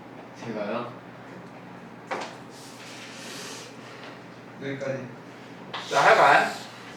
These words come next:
Speaker 1: 어이가 없어, 진짜.
Speaker 3: 자, 리미트 가자. X라고 하는 것이 A로 다가갔을 때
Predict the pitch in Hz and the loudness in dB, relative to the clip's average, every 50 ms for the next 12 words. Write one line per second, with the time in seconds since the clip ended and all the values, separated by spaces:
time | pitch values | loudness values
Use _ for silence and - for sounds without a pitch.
0 | - - - - - - - - - - - - - - - - - - - - | -14 -10 -8 -6 -6 -6 -4 -6 -6 -6 -4 -4 -6 -6 -6 -6 -8 -8 -8 -8
1 | - - - - 190 175 - 120 123 123 127 127 127 - - 117 - - - - | -8 -8 -6 -4 -2 0 0 0 2 4 4 4 2 2 0 -2 -4 -6 -8 -8
2 | 110 107 107 - - - 370 370 370 - - - - - - - - - - - | -6 -6 -4 -4 -2 2 2 2 2 0 -8 -10 -12 -12 -12 -14 -14 -14 -14 -14
3 | - - - - - - - - - - - - - - - - 147 - - - | -16 -14 -10 -10 -10 -8 -10 -12 -14 -14 -14 -12 -10 -6 -4 -4 -4 -4 -6 -8
4 | - - - - 170 160 151 - 269 - - - - - - - - - - - | -10 -10 -10 -8 -8 -8 -6 -2 2 2 2 2 2 -4 -6 -8 -8 -10 -10 -12
5 | - - - - - - - - - - - - - 214 220 202 208 214 - 294 | -12 -14 -14 -14 -14 -14 -8 0 2 4 4 6 8 10 10 12 12 12 10 10
6 | - - - 226 - - - - - 180 196 202 220 196 - - - - - - | 8 8 10 10 10 10 10 8 8 8 10 12 12 12 12 12 12 12 10 8
7 | - - - - - - - - - - - 196 196 - 311 320 311 294 294 302 | 6 4 0 0 -2 -2 -2 -6 -6 -2 0 2 2 4 6 10 12 12 12 12
8 | 302 294 294 294 277 269 - 247 247 247 240 381 - - 294 311 277 262 262 254 | 12 12 12 10 10 8 8 8 8 10 10 10 10 8 8 8 8 10 10 12
9 | 247 240 233 - 208 202 185 180 175 180 196 233 254 262 269 262 - - - | 12 12 10 10 8 8 8 10 10 12 12 12 12 10 8 6 4 -2 -6